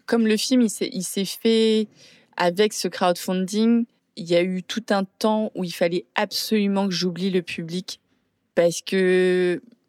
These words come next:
voilà, bon, vous connaissez le passif, du coup, moi, je perds mon authenticité très, très vite, quoi. C'est très, très,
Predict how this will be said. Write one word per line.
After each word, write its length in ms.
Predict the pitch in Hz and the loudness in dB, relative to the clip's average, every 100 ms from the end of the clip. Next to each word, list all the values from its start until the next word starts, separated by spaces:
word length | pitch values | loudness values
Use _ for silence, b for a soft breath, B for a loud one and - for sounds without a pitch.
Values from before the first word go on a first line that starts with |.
| _ | _
voilà, 300 | - 175 165 | 0 2 2
bon, 220 | 143 151 143 | 0 -2 -4
vous 160 | 156 | -6
connaissez 320 | - 165 165 170 | -2 -2 0 0
le 40 | |
passif, 360 | 170 170 - 175 | 2 0 -4 -6
du 120 | 160 | -8
coup, 140 | - | -4
moi, 140 | 185 175 | 0 2
je 140 | 160 | 0
perds 220 | 160 190 | 0 0
mon 180 | 180 170 | 0 0
authenticité 720 | 165 170 165 180 - 165 190 | 0 0 -2 -4 -8 -4 -4
très, 180 | 180 185 | 0 -2
très 200 | 175 185 | 0 0
vite, 240 | 185 185 - | 0 -4 -2
quoi. 160 | 131 | -4
C'est 160 | - 147 | -4 -10
très, 160 | - 160 | -10 -10
très, 640 | - 170 160 156 147 143 | -2 0 0 0 -2 -6